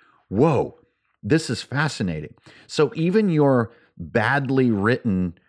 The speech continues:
D M's note <laughs> about your dragon tail mechanics will stick with you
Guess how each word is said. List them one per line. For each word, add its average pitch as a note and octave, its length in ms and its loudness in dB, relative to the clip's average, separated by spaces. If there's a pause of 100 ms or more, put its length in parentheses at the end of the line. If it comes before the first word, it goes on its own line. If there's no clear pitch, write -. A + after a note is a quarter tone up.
(240)
D A2+ 240 4
M's A#2 320 2
note E2+ 360 0
<laughs> G#2 160 -4
about A#2+ 580 0
your G2 120 2
dragon G#2+ 500 0
tail A#2+ 320 2
mechanics D#2+ 640 -6 (240)
will A#2 160 2
stick - 420 -4
with D3 240 0
you E2+ 220 -6